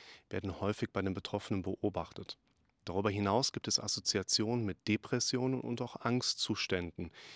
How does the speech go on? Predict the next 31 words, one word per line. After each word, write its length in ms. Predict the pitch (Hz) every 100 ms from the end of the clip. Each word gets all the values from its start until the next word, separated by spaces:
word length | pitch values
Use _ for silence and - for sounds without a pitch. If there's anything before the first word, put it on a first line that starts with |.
| - -
die 80 | 95
zusätzlich 680 | - 107 110 - - - 92
auch 220 | 104 -
mit 120 | 113
einer 180 | 107 101
chronischen 600 | - 107 110 - 110 107
Migräne 420 | 101 - 104 107
diagnostiziert 800 | 107 107 107 - - - 95 -
werden 300 | 78 78 85
können. 240 | - 82 - _ -
Es 80 | -
ist 140 | 151
noch 80 | 135
nicht 180 | 120 -
eindeutig 480 | 110 131 117 - -
geklärt, 460 | 98 - 101 117
welche 220 | 107 -
Ursachen 600 | 117 117 123 113 110 117
genau 480 | 107 104 107 113 120
dem 220 | 104 92
Visual 260 | 98 - 98
Snow 320 | - 101 98
zugrunde 460 | - 101 - 107 104
liegen. 340 | 82 82 80 - - - - _ -
Daher 180 | 87
stellen 280 | 90 - 98
die 100 | 101
Untersuchungsmethoden 1080 | 104 101 90 107 127 113 - 107 - 113 113
auch 200 | 101 98
eher 260 | 110 107 104
eine 180 | 104